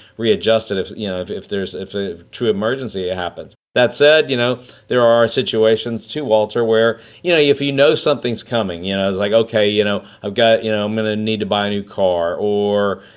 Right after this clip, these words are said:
you know, maybe there's something going on with the house, you know, the, the, the roof is coming, you know, that you're gonna have to be replacing it soon, or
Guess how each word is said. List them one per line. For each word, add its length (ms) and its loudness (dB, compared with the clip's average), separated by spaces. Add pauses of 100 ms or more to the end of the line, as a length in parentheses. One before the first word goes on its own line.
you 100 -2
know, 40 2
maybe 380 0
there's 240 2
something 320 -2
going 160 -2
on 140 -2
with 80 -4
the 80 -2
house, 320 -2
you 80 -4
know, 160 -4
the, 300 -4
the, 120 -8
the 100 -6
roof 360 -4
is 160 -8
coming, 520 -6
you 80 -6
know, 160 -2
that 140 -6
you're 140 -10
gonna 160 -6
have 160 -4
to 80 -12
be 100 -6
replacing 560 -6
it 160 -10
soon, 400 -8
or 200 -6